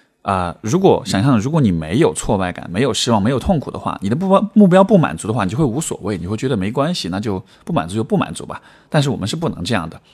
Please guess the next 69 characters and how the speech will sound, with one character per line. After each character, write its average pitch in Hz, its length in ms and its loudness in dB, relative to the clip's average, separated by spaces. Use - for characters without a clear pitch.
对 95 100 -2
吧？ 85 120 -4
比 - 80 -6
如 95 60 -2
说 123 100 2
你 107 140 2
饿 147 240 4
了 92 100 -2
时 - 160 -6
候， 98 180 -4
你 87 80 -8
没 107 100 -2
法 110 120 -2
吃 - 160 -4
东 147 200 0
西， 113 100 -6
你 90 100 -2
找 76 160 -4
不 90 60 -10
到 117 100 0
吃 175 240 -2
的， 160 200 0
大 143 100 4
家 139 60 8
都 131 80 8
知 139 120 -2
道 127 120 6
这 113 140 0
个 104 100 2
人 98 320 -2
饿 143 200 4
了 107 80 2
的 104 60 0
时 - 140 -4
候 92 80 0
都 131 140 0
会 127 80 2
心 147 160 2
情 135 120 2
很 120 140 0
糟 101 220 2
糕， 95 180 2
会 117 140 -4
很， 82 320 -4
很 90 360 -6
易 156 160 0
怒， 151 220 0
对 117 120 0
吧？ 208 100 2
为 165 100 4
什 135 140 2
么 107 100 4
呢？ 127 60 0
因 180 80 4
为 180 40 0
饿 220 240 0
啊， 95 220 -2
因 196 140 0
为 170 60 0
饿 220 120 2
这 156 100 4
种 160 120 -2
感 127 120 -2
觉 107 60 -2
很 104 160 -4
不 151 80 -6
舒 220 220 0
服 - 100 -2
啊。 - 160 -6